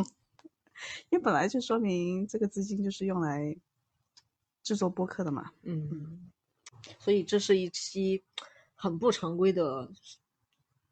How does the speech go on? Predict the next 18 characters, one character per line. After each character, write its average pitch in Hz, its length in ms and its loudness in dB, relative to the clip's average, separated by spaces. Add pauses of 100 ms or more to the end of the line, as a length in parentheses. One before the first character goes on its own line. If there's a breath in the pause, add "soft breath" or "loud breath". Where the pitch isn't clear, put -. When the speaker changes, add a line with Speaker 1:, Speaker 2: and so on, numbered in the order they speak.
(220)
Speaker 2:
季 226 200 -2
中 202 240 6
总 180 200 0
结。 165 180 -2 (220)
Speaker 1:
嗯， 196 280 2 (140)
够 240 160 4
随 165 240 4
意 196 140 2
的。 165 180 2 (120)
Speaker 2:
<laughs> - 140 -10
第 269 120 4
零 196 300 4
季 254 200 0
的 175 160 4
季 214 160 0
中 202 180 8
总 170 200 0
结。 135 220 -8